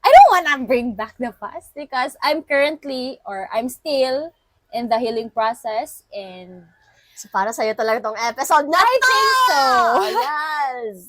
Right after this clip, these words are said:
Speaker 2: exactly.
Speaker 1: Pero, I cried
Speaker 2: Hmm.
Speaker 1: many times already. And I think that's my turning point na, no, you're not,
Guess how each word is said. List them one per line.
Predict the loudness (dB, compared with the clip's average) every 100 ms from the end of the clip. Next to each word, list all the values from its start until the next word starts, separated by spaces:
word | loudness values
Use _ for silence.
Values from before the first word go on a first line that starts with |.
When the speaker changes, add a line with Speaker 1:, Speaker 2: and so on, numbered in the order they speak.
| -16
Speaker 2:
exactly. | -14 -12 -6 -6 -2 4
Speaker 1:
Pero, | 6 6 6 4 0 -2 -12 _ _ _ _ _ _ -2
I | -2
cried | -2 -2 -2 -6 -12 -20 _ _ _ _ _
Speaker 2:
Hmm. | -8
Speaker 1:
many | -6 -6 -6
times | -8 -10 -14 -20 -20 -20 -20 _ _ _ -6
already. | -4 -4 -6 -8 -16 -18 _ _ _ _ _
And | -10 -8
I | -6 -6 -8
think | -8 -6 -8 -14 _ _
that's | -12 -12 -10
my | -10
turning | -8 -10 -10
point | -12 -12 -12 -18
na, | -20
no, | -14 -12 -12 -14 -18 _ _ _ _ _ _
you're | -16
not, | -12 -12